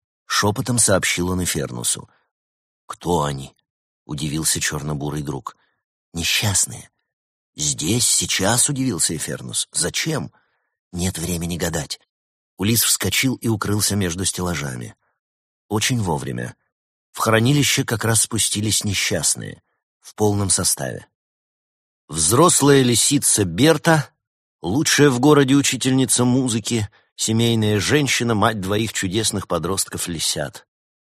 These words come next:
Располневший пингвин Евгений, известный каждому книголюбу и киноману как Евген Ледовитый,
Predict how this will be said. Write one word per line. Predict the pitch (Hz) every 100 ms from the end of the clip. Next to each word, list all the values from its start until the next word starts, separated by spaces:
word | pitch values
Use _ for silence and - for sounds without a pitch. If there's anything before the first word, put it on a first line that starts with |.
| _
Располневший | 85 101 - 120 127 165 - - 131
пингвин | 117 113 107 127 120
Евгений, | 98 101 87 127 160 143 123 - _ _
известный | 85 80 95 104 92
каждому | 82 95 90 90 87
книголюбу | - 87 87 82 92 90
и | 82
киноману | - 82 80 92 98 90
как | 82 - - - _
Евген | 80 80 73 90 95
Ледовитый, | 85 87 78 80 87 104 90 -